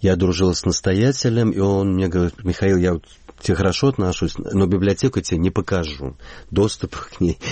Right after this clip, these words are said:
никому нет, книги там запечатаны и прочее". И в тот момент уже была решена, как я думаю, уже судьба. Она, э, в итоге попала в государственное собрание, и в итоге все вот эти ящики,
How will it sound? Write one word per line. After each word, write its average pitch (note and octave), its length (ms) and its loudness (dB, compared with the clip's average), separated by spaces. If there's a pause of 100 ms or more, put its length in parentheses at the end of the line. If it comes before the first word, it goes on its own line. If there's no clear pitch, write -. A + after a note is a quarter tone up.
(160)
никому F2 460 0
нет, A2+ 280 2
книги F2+ 380 0
там D#2 200 -4
запечатаны F2+ 840 -2
и D#2+ 40 -2
прочее". - 380 -4 (600)
И - 100 0
в - 60 -6
тот E3 180 -2
момент C3 440 2
уже G#2+ 200 0
была G2+ 260 0
решена, G2 540 0
как - 240 -8
я F2+ 80 0
думаю, E2+ 280 0
уже E2 160 0
судьба. G#2+ 580 0
Она, G2 360 0
э, F2 340 0
в F2 120 -2
итоге G2 320 0
попала F2+ 600 0
в D#2+ 80 -8
государственное E2 840 -2
собрание, A2 680 2
и E2+ 140 -6
в E2 80 -4
итоге E2+ 260 -2
все - 220 -2
вот E2 140 -2
эти E2 200 -2
ящики, G#2+ 580 0